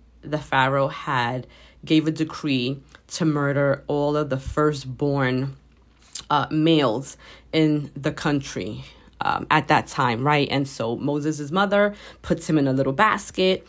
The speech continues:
She puts him in the river. She, he sails away, and he ends up, um, you know, in this river by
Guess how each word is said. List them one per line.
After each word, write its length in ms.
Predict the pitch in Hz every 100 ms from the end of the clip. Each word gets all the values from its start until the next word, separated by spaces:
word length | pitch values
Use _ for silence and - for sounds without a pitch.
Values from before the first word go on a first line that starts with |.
| - -
She 180 | -
puts 340 | 139 175 160 -
him 100 | 151
in 140 | 139
the 80 | 127
river. 600 | 185 214 208 190 185 175
She, 180 | - 120
he 240 | - 131
sails 560 | 117 - 180 170 175 151
away, 580 | 147 196 196 190 190 196 - -
and 180 | 139 143
he 240 | 131 147 -
ends 380 | 160 170 170 -
up, 440 | 151 143 - - - - - - -
um, 640 | - 135 123 127 120 - - _ - -
you 140 | 156 147
know, 200 | 139 - - - - -
in 180 | 190 196
this 220 | 180 -
river 260 | 160 147 151
by 600 | 143 131 131 127 127